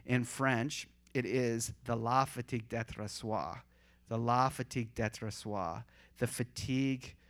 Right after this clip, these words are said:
of being yourself, the fatigue of being yourself.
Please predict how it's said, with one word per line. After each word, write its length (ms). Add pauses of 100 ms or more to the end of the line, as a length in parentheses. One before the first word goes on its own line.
(180)
of 260
being 600
yourself, 800 (800)
the 100
fatigue 720
of 180
being 280
yourself. 680